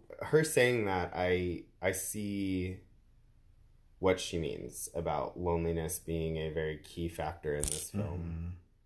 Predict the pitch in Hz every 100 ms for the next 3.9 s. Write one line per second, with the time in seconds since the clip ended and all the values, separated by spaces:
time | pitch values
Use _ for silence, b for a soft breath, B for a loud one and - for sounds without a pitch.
0 | _ _ - 85 90 85 82 82 80 -
1 | - - - _ 87 113 - - - -
2 | - 52 50 - - 85 78 82 78 82
3 | 76 - 80 78 78 76 73 69 76